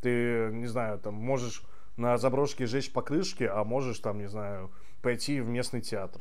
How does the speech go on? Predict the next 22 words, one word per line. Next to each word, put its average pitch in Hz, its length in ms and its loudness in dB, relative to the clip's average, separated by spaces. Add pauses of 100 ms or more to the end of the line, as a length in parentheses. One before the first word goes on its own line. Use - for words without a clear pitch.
То 113 80 -2
есть, - 180 -4
ну, 151 160 -2 (360)
э, 135 240 2
есть 185 240 4
разнообразие 135 640 2
очень 104 180 -4
большое. 113 360 0
В 95 200 -4
большом 117 380 0
городе 113 480 2
у 95 160 -6
тебя, 127 260 -2
как 123 220 -4
правило, 139 400 0
зависимость 123 480 -4
от 110 140 -2
района. 110 400 -2 (420)
Но 131 380 4
если 127 360 -2
ты, 139 120 -2
допустим, 110 1000 -2